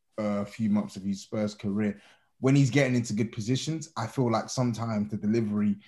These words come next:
bar maybe two or three occasions, isn't really as good as what he's capable of. I think his finishing, um,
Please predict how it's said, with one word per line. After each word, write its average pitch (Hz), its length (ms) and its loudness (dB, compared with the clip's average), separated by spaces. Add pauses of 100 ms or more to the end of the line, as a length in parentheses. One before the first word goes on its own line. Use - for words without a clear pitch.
(200)
bar 120 400 4
maybe 110 420 2
two 120 300 0
or 107 40 0
three 113 200 -4
occasions, 104 520 -4 (260)
isn't 123 380 4
really 123 460 4 (460)
as 110 200 -2
good 127 240 4
as 110 340 0
what 113 300 0
he's 120 260 -4
capable 131 500 2
of. 147 200 2 (340)
I 127 80 0
think 127 240 2
his 120 220 0
finishing, 165 720 2 (560)
um, 107 720 2